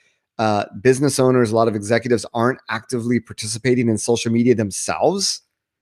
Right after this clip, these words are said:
And those are the people that then will say, "Oh, it's just for young people." So, um, yeah, it's just, it, I mean,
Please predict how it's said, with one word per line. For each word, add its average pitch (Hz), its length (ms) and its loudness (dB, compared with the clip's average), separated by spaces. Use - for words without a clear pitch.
And 135 180 4
those 165 240 8
are 156 60 -2
the 135 60 4
people 135 300 2
that 113 160 0
then 123 140 4
will 113 120 -2
say, 110 180 -2
"Oh, 131 180 2
it's 110 120 -6
just 110 160 -10
for 104 80 -6
young 147 200 0
people." - 380 -16
So, 135 460 2
um, 127 580 -2
yeah, 170 240 -2
it's 139 240 -6
just, - 300 -8
it, 147 140 -8
I 147 80 -2
mean, 156 260 -2